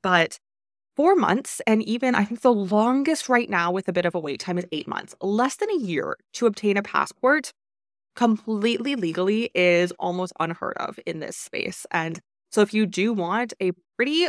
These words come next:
quick and easy passport where, you know, it's called citizenship by investment, you're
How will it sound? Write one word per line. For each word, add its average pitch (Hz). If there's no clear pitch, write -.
quick 262
and 269
easy 226
passport 208
where, 170
you -
know, 302
it's 285
called 240
citizenship 226
by 196
investment, 160
you're 233